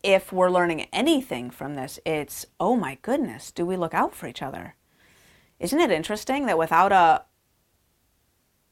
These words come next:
without a vote, without a anything, like, this, um, sort of collective,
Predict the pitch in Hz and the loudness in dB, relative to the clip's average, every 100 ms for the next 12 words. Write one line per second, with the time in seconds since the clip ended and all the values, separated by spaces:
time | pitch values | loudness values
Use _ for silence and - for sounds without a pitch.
0 | _ 165 160 175 214 214 185 240 254 180 | _ 0 4 6 6 6 6 6 6 2
1 | 170 175 208 - 170 180 240 277 330 392 | 4 4 4 2 0 -2 0 0 0 -2
2 | - _ - 175 175 170 180 185 - - | -6 _ 2 4 4 4 2 2 -4 -8
3 | - _ _ _ _ _ _ _ _ - | -12 _ _ _ _ _ _ _ _ 6
4 | 185 175 170 170 160 - _ - 220 214 | 10 10 8 0 -4 -12 _ -4 2 4
5 | 180 - - 185 175 170 - - 170 160 | 2 -2 0 2 6 4 4 0 4 4
6 | 165 190 - | 2 -2 -14